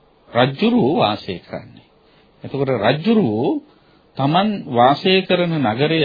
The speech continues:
ආරක්ෂා කර ගැනීමට තමයි මූලික අවධානය යොමු කරන්නේ. ඔය හැම රජෙක්ම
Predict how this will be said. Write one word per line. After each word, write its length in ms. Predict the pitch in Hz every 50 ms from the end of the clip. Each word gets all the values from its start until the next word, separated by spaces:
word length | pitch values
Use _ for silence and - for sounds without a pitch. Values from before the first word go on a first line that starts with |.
| 131
ආරක්ෂා 560 | - 127 117 120 127 143 147 - - 165 160 151
කර 160 | - 151 143
ගැනීමට 480 | 135 131 131 131 127 123 117 104 92 -
තමයි 380 | - 104 95 87 90 98 135 233 240 240 _ _ _ _ _ - -
මූලික 560 | 123 131 143 160 180 190 196 190 190 190 - - 220 208
අවධානය 580 | - 120 123 135 139 123 107 117 120 120 131 151
යොමු 200 | 147 110 90 87
කරන්නේ. 380 | - - - 87 87 - _ _ _ _ _ _ _ _ _ _ _ _
ඔය 160 | - - 123 123
හැම 180 | 120 120 120 127
රජෙක්ම 520 | 123 113 110 98 110 117 117 - -